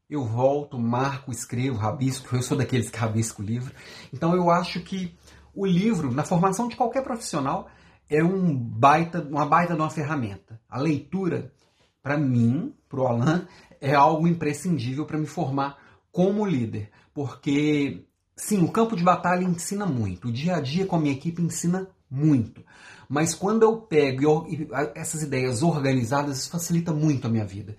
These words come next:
Então, minha provocação de hoje é:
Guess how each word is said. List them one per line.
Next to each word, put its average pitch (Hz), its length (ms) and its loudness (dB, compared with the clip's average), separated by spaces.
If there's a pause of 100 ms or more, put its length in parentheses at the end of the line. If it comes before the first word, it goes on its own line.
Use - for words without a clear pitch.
(280)
Então, 165 420 2 (800)
minha 131 160 -4
provocação 131 600 -2
de 110 120 0
hoje 113 440 2 (640)
é: 101 340 -2